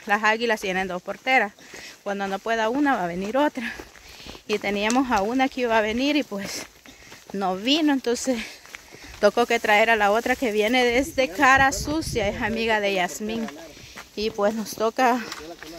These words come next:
pues ella no quería venir porque dijo que tiene que pagar los pasajes y todo. Pero la convencimos que le íbamos a dar para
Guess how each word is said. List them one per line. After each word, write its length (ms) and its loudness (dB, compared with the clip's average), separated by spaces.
pues 160 2
ella 180 8
no 140 2
quería 320 4
venir 300 0
porque 280 -6
dijo 300 -4
que 180 -10
tiene 240 2
que 100 -2
pagar 300 4
los 160 -6
pasajes 680 2
y 120 -10
todo. 360 -6
Pero 260 4
la 140 0
convencimos 680 -2
que 100 -4
le 60 2
íbamos 340 -2
a 80 2
dar 200 2
para 260 -2